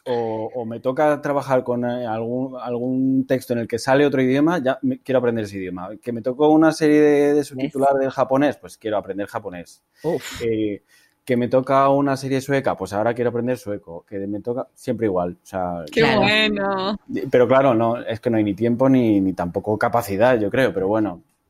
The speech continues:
Speaker 1: eh, es así. Yo ya estoy resignado. Va,
Speaker 2: Es
Speaker 1: va,
Speaker 2: más
Speaker 1: me va
Speaker 2: que no hay
Speaker 1: dando por ahí.
Speaker 2: tiempo. Yo creo que la capacidad, si ya em-, aprendiste todos esos, probablemente
Speaker 3: Tal
Speaker 2: lo
Speaker 3: cual.
Speaker 2: puedas aprender. El tema es que
Speaker 1: Sí.
Speaker 2: uno, bueno, mientras tanto tiene que trabajar y hacer otras cosas,
Speaker 1: Eh, claro,
Speaker 2: ¿no?
Speaker 1: claro, es-, sí, sobre todo
Speaker 3: Claro.
Speaker 1: es tiempo que no,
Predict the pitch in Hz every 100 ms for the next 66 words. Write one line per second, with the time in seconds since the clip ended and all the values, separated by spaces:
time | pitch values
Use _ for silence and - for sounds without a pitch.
0 | - 160 - 98 247 - 127 120 - 98
1 | 104 139 147 143 - 147 147 139 123 110
2 | 104 95 92 _ 113 123 117 120 120 247
3 | 254 127 170 160 147 170 165 131 135 127
4 | 123 175 175 151 139 131 135 147 170 147
5 | 156 175 160 143 135 135 151 151 147 135
6 | 139 135 160 135 - 120 127 139 151 151
7 | 202 - 196 143 123 - - - 131 139
8 | 131 131 127 _ 131 151 180 175 135 147
9 | 165 151 151 131 117 131 127 - 143 165
10 | 139 131 127 120 127 127 131 127 117 -
11 | - 107 143 135 123 - - _ 120 120
12 | 110 135 92 85 90 - - 110 98 95
13 | 113 117 - 135 143